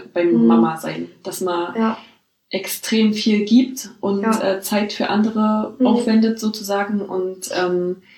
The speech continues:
Speaker 1: dabei wahrscheinlich doch schnell mal vergisst oder sich,
Speaker 2: Ja.
Speaker 1: sich selber wirklich für eine ganze Zeit sehr zurücknimmt.
Speaker 2: Ja.
Speaker 1: Und, ähm, ja, das funktioniert ja nur so
Speaker 2: Mhm.
Speaker 1: lange, wie man wahrscheinlich Energiereserven
Speaker 2: Ja.
Speaker 1: hat, aber irgendwann,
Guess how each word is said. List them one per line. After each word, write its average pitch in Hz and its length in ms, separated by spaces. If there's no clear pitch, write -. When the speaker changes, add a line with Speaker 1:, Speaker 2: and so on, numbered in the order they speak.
Speaker 1:
dabei 185 380
wahrscheinlich 185 600
doch 196 160
schnell 185 280
mal 180 220
vergisst 196 420
oder 196 140
sich, 202 200
Speaker 2:
Ja. 240 300
Speaker 1:
sich 208 160
selber 208 380
wirklich 202 280
für 214 60
eine 196 140
ganze 196 320
Zeit 190 320
sehr 196 200
zurücknimmt. 220 500
Speaker 2:
Ja. - 100
Speaker 1:
Und, 196 520
ähm, 185 380
ja, 165 340
das 190 220
funktioniert 196 460
ja 185 160
nur 190 180
so 254 120
Speaker 2:
Mhm. 190 40
Speaker 1:
lange, 190 260
wie 185 80
man 180 360
wahrscheinlich 190 360
Energiereserven 202 800
Speaker 2:
Ja. 202 60
Speaker 1:
hat, 196 160
aber 180 240
irgendwann, 196 680